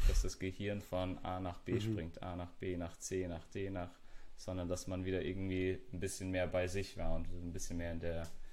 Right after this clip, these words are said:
Speaker 1: in der
Speaker 2: Mhm.
Speaker 1: eigenen Mitte war.
Speaker 2: <clears throat>
Speaker 1: Ähm, aber das ist bei dir ja wahrscheinlich ähnlich. Als Coach,
Speaker 2: Mhm.
Speaker 1: ähm, mit mehreren Klienten gleichzeitig hast du wahrscheinlich ähnliche Probleme,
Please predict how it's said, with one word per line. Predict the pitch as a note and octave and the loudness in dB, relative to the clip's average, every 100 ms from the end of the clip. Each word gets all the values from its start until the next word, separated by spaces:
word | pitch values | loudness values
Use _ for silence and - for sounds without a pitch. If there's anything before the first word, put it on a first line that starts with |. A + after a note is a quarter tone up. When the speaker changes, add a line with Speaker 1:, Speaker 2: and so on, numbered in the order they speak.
| - - - | -8 -8 -4
Speaker 1:
in | F2 | 0
der | F2+ | 4
Speaker 2:
Mhm. | |
Speaker 1:
eigenen | B2+ A#2+ E2+ F2 | 6 4 2 0
Mitte | G2+ F2 | -2 0
war. | D#2+ D3 A#2 - | 4 4 2 8
Speaker 2:
<clears throat> | F#3 G3 - - - - - - - | 12 12 12 0 -10 -10 -10 -10 -6
Speaker 1:
Ähm, | F#2 F#2 | -4 0
aber | F2+ G2+ | 4 6
das | G2+ G2 | 8 12
ist | A#3 | 12
bei | A#2+ | 12
dir | G#2+ A#2+ | 12 12
ja | A2 | 12
wahrscheinlich | A2 A2 G#2 F2 | 10 6 4 4
ähnlich. | G#2+ A2+ - | 4 4 4
Als | F2 - | 0 2
Coach, | - A2 A#2+ - - - - | 4 4 4 -2 -2 -2 0
Speaker 2:
Mhm. | C3+ | 4
Speaker 1:
ähm, | B2+ G#2 | 6 4
mit | G2+ - | 0 0
mehreren | G#2 A#2 A2 G#2+ | 4 6 6 2
Klienten | G#2+ G2+ G#2+ G#2+ | 2 2 2 0
gleichzeitig | F#2+ G2+ - A#2 A2 G2+ | 2 2 4 2 2 0
hast | G2 - | -4 -2
du | |
wahrscheinlich | F#2+ F#2+ G2 F#2+ - | 0 0 -2 -2 0
ähnliche | G#2 A2 A2 | 0 0 -2
Probleme, | - G2+ F#2+ F#2+ G2+ G2+ G2 G2 | -2 -2 2 2 2 0 0 -2